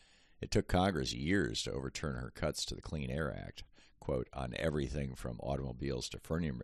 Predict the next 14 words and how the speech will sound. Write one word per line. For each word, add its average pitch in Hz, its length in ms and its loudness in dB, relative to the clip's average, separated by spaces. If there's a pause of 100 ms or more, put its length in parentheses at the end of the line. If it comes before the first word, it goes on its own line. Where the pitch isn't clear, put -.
furniture 80 420 -2
manufacturers," 50 840 -8
end - 160 -10
quote, - 320 -10 (500)
according 73 320 2
to 58 80 -4
Phil 64 240 -2
Clapp, - 460 -2 (120)
president 64 380 0
of 55 80 -4
the 58 80 -4
National 58 420 -4
Environmental 58 600 -4
Trust. - 460 -6